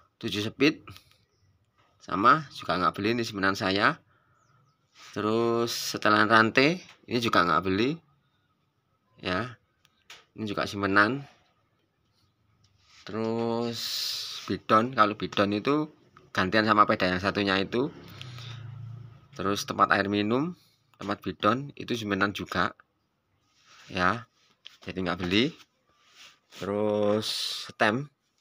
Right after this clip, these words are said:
Stem pakai S R seratus mili. Ya, ini juga nggak beli, satu set dengan, dengan setirnya. Ya.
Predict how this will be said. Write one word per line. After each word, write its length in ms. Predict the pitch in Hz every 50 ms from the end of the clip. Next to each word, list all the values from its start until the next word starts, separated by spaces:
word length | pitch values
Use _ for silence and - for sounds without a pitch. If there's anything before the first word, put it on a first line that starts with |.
| _ _ _ _ _ _ _ _ _ _
Stem 280 | - - - 110 113 117
pakai 320 | 104 98 - - 82 78
S 80 | 101 - -
R 200 | - 110 113 131 139 139 127 - _ _ _ _ _ _ _ _ _ _ _ _ - - _ _ _ _ _ _ _ _ _ _ _
seratus 400 | - - - 90 87 95 101 -
mili. 440 | 107 104 101 104 110 120 135 156 143 - _ _ _ _ _ _ _ _ _ _ _ _ _ _ _ _ _ -
Ya, 320 | 87 87 92 104 104 - _ _ -
ini 80 | 101 107
juga 240 | 101 95 101 90 87
nggak 160 | 87 - 92
beli, 160 | 90 95 107
satu 240 | 110 120 110 - 101
set 240 | 92 - 107 - 101
dengan, 240 | 87 87 85 85 85 85 - - - - - - - - - _ _ _ -
dengan 680 | - 95 87 87 85 85 85 87 87 87 87 87 87 90 90 - _ _ _ _ _ _ _ _ _ _ _ _ _ _ _ -
setirnya. 640 | - - - 101 92 90 101 104 107 131 147 147 - _ _ _ _ _ _ _ _ _ - - - - - - _ _ _ _ -
Ya. 120 | 85 90